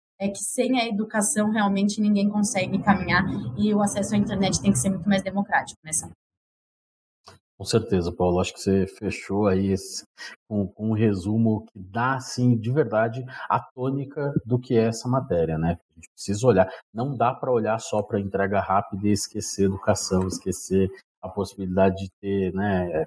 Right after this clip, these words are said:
Speaker 2: coisas básicas do dia a dia ali, é, servir as pessoas, eh, que tem essa, que tem um pouco mais de dificuldade, né? Eu vi muito essas coi-, essa coisa da escola, que o pessoal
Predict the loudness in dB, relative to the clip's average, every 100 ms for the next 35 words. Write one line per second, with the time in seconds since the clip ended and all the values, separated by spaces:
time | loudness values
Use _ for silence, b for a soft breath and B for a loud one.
0 | -4 -4 -2 0 -2 0 0 0 -4 -8
1 | -6 -6 -2 -2 2 4 4 0 -2 2
2 | 2 2 0 -2 _ _ -8 -2 -2 -4
3 | _ _ _ -16 -2 0 0 0 2 2
4 | 2 -4 -8 -4 0 2 4 2 -4 _
5 | _ _ -2 -2 -2 -12 -6 -2 -2 -4
6 | -10 -14 -4 -2 0 -2 0 2 0 -2
7 | -4 -2 4 6 6 2 -2 B -16 -4
8 | 0 2 0 0 -2 -4 -6 -6 -6 -8
9 | -10 -6 -2 -2 -2 -6 -4 -2 -2 -6
10 | -12 -10